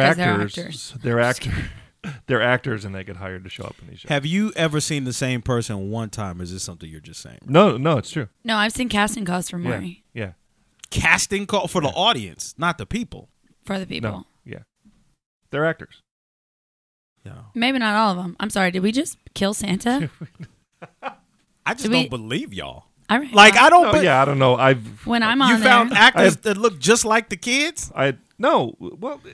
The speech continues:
Speaker 2: it
Speaker 3: That excitement is genuine when these men find out. I see the joy. I, I, you would have to
Speaker 2: They're
Speaker 3: give them an Oscar.
Speaker 2: They're actors.
Speaker 3: Brian,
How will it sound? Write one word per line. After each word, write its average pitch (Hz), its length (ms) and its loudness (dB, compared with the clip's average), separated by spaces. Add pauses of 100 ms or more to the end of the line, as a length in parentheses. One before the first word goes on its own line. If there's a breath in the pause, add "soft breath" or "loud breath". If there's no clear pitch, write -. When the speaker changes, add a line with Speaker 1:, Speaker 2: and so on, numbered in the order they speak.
Speaker 2:
it 208 200 -14
Speaker 3:
That 302 220 8
excitement 202 520 2
is 139 100 -4
genuine 131 460 0
when 120 120 -8
these 120 160 -10
men 120 200 -6
find 101 320 -10
out. 87 260 -12
I 202 200 6
see 226 240 0
the 170 80 -2
joy. 135 380 -2 (180)
I, 220 160 -4
I, 311 120 -10 (180)
you 320 140 4
would 254 120 2
have 220 80 4
to 185 80 4
Speaker 2:
They're 170 80 0
Speaker 3:
give 185 100 -4
them 165 140 -2
an 156 40 -4
Oscar. 180 460 -2
Speaker 2:
They're - 140 -12 (100)
actors. - 480 -16 (1120)
Speaker 3:
Brian, 165 400 -12